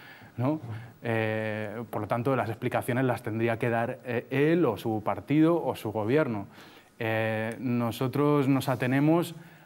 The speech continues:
a, a la documentación que se presente y al análisis que se haga de la misma.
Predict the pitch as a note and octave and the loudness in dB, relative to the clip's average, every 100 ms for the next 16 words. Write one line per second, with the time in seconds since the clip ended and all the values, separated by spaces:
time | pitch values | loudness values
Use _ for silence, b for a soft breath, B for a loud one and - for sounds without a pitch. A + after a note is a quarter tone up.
0 | B A#2+ A2+ A2 G#2+ G#2+ - A#2+ A2+ A2 | B 0 2 2 2 0 0 0 2 0
1 | G#2+ A#2 A2+ A2 - A#2+ C3+ C3+ A#2+ G#2+ | -2 -2 -2 -4 -2 -2 -2 -2 -4 -6
2 | - D#3 D#3+ G#2 F#2+ G2 G#2 A2+ A#2+ A#2+ | -2 0 0 -2 -4 -6 -2 -2 -2 -2
3 | C#3 - C3 B2 G#2+ G2+ F#2 D3 C3+ G#2+ | -2 -2 -2 0 0 -2 0 0 2 -2